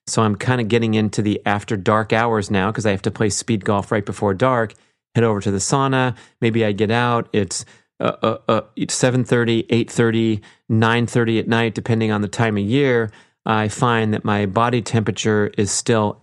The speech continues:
elevated as I'm heading into the bedtime hour, and I don't like that. No bueno.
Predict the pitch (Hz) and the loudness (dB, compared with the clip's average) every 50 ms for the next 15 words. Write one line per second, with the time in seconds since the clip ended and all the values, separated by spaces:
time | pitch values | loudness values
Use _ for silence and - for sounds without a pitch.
0 | - 143 139 139 135 107 113 104 104 98 101 101 98 101 - - _ _ _ _ | -2 0 2 2 2 2 2 0 2 2 0 0 0 -4 -8 -16 _ _ _ _
1 | - 113 110 101 110 104 101 95 104 117 110 107 104 101 - - 113 110 107 101 | -2 -2 0 2 0 0 0 0 0 0 0 0 -2 -2 -2 -2 0 0 0 -2
2 | - - 107 101 95 95 95 90 127 139 151 131 - - 117 107 101 101 98 92 | -2 -2 -2 0 0 -2 -2 0 2 0 0 -2 -4 -2 -2 0 0 0 -2 -2
3 | - 104 101 101 98 98 98 101 98 98 - - _ _ _ _ - 110 104 104 | 0 0 0 0 0 0 0 -2 -2 -4 -6 -12 _ _ _ _ -2 0 2 2
4 | 101 101 98 101 - 104 110 113 110 - 110 113 127 123 - - 78 - - - | 2 0 0 0 0 2 2 2 0 0 0 0 0 0 -2 -4 -2 -2 -4 -8
5 | - - 104 101 101 107 113 117 120 120 117 - - 101 87 98 104 110 123 123 | -4 -2 0 2 4 4 4 4 2 2 0 -2 -2 -2 0 2 2 4 2 2
6 | 110 101 90 87 87 80 | 2 2 0 -2 -4 -6